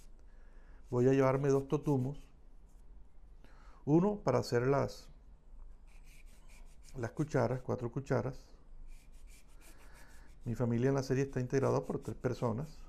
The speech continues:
mi esposa, mi hija y yo. Y también para hacer con este, em, dos totumitas pequeñas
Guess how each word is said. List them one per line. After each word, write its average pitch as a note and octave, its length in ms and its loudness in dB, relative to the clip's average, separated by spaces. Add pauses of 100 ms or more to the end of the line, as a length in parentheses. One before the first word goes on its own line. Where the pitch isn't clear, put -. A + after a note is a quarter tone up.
(160)
mi A2+ 140 -8
esposa, C#3 480 -2
mi A2 300 -2
hija B2 160 -4
y C3+ 80 -4
yo. C3 200 -2 (840)
Y D#3 80 0
también F3 340 4
para G3 160 4
hacer D3 360 2
con F3 220 2
este, G3+ 360 0 (1900)
em, G#2+ 680 -2
dos A#2+ 420 0 (1700)
totumitas D3+ 520 2
pequeñas A#2+ 600 -6